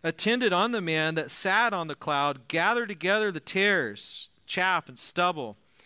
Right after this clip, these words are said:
and cast them into the burning lake. And with that, the bottomless pit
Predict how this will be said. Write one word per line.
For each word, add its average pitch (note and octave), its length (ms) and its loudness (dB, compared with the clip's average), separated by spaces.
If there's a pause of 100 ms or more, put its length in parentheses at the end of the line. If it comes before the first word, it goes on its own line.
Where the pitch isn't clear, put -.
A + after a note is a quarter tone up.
(220)
and - 100 -20
cast F3+ 380 0
them E3 140 -4
into E3+ 140 -2
the C#3+ 60 -2
burning D3+ 320 -4
lake. C#3 480 -2 (640)
And C3 120 -6
with D#3+ 160 0
that, F#3+ 300 2
the D3+ 60 -10
bottomless D#3+ 440 -2
pit - 260 -4